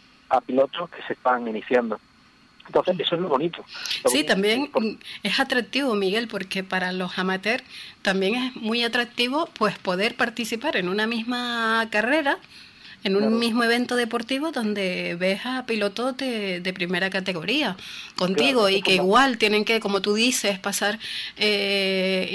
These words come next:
Speaker 2: y, y cansados igual que estás tú y,
Speaker 1: Mm.
Speaker 2: y con pocas horas para s-, hacer la
Speaker 1: Además, mira, te voy a, te voy a contar una anécdota, ¿vale? Nuestra...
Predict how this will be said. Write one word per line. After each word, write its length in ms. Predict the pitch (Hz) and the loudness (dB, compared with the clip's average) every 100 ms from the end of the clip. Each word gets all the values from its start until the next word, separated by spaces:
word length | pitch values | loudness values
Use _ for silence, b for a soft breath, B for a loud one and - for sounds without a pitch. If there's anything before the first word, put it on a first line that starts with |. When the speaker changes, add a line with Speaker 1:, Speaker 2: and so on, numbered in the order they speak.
| 208 196 | -4 -2
Speaker 2:
y, 100 | 220 | -2
y 320 | 190 - - | -2 -4 -6
cansados 680 | - 190 202 220 233 226 214 | 0 2 2 4 4 4 2
igual 300 | 214 214 208 | 2 2 0
que 80 | - | -2
estás 280 | 214 - 190 | -4 -4 -6
tú 340 | - 254 269 240 | -2 0 2 2
y, 40 | |
Speaker 1:
Mm. 360 | 220 208 202 208 | 2 2 0 -2
Speaker 2:
y 60 | |
con 180 | 190 190 | -2 -4
pocas 280 | 196 202 220 | -4 -4 -2
horas 280 | 220 226 220 | 0 0 -2
para 600 | - 208 196 190 190 196 | -4 -2 2 2 2 0
s-, 200 | 196 - - - | -4 -8 -10 -6
hacer 240 | - 208 | -2 -2
la 340 | 208 202 190 | -2 0 -2
Speaker 1:
Además, 380 | 185 139 139 165 160 | -2 0 2 2 2
mira, 180 | 139 - B B - | 2 0 B B 0
te 80 | 139 | 4
voy 120 | 147 | 4
a, 80 | 185 - | 2 2
te 60 | 139 | 2
voy 80 | |
a 40 | 151 | 4
contar 260 | 175 180 | 4 4
una 140 | 175 160 | 4 4
anécdota, 500 | 147 123 104 - - - - | 2 2 2 0 -4 -6 -4
¿vale? 220 | 147 - - | -4 -4 2
Nuestra... 560 | 131 127 - 127 123 | 2 2 2 2 2